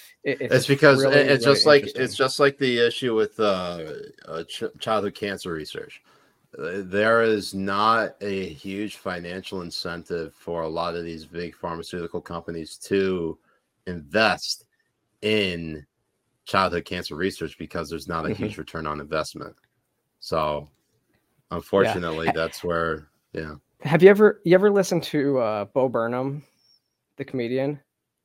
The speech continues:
Speaker 2: I know of him. I haven't really listened to any of his
Speaker 1: So,
Speaker 2: stuff.
Speaker 1: so it, it was actually a really, it was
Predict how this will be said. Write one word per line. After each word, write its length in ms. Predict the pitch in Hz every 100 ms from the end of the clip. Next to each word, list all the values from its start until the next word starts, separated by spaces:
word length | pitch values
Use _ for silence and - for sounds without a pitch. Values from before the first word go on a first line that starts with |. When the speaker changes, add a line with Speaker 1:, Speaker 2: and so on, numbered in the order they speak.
| _ _ _ _ _ _ -
Speaker 2:
I 720 | 135 151 170 180 185 180 -
know 240 | 139 127 113
of 240 | 113 98
him. 180 | 101 95
I 120 | 92 82
haven't 300 | 92 113 131
really 260 | 107 104 101
listened 560 | 85 85 85 - 82 80
to 100 | 85 76
any 180 | 80
of 60 | 80
his 100 | 76
Speaker 1:
So, 140 | 78
Speaker 2:
stuff. 200 | - -
Speaker 1:
so 140 | - 208 190
it, 140 | 202
it 100 | 202
was 200 | 202 202 185
actually 360 | 160 180 - 170
a 100 | 135
really, 680 | 139 139 143 151 151 139 139
it 100 | 147
was 440 | 123 110 - -